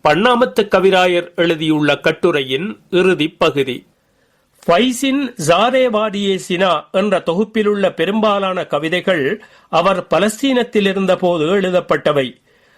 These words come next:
போர் உக்கிரமாக நடைபெற்றுக் கொண்டிருந்த போது ஃபைஸ் யசர் அரஃபாத்துடன் இருந்தார்.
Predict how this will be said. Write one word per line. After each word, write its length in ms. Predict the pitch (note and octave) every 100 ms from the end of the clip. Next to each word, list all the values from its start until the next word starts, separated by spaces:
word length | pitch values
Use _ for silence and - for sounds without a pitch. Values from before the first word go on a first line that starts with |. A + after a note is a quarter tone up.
| _
போர் 300 | - F3 G#3+
உக்கிரமாக 640 | - E3+ - F#3+ F#3+ F3 E3+
நடைபெற்றுக் 580 | D#3 D#3+ F3 F#3 F#3+ -
கொண்டிருந்த 500 | F3+ E3+ E3 E3 D3
போது 580 | - C#3+ D#3+ G#3 A#3+ - _
ஃபைஸ் 400 | E3 E3 A3+ - - _ -
யசர் 380 | E3+ E3+ B3+ B3
அரஃபாத்துடன் 760 | F#3 F#3+ E3+ F3+ - E3 D3 D#3+
இருந்தார். 560 | A3 D#3+ D3+ C#3+ B2+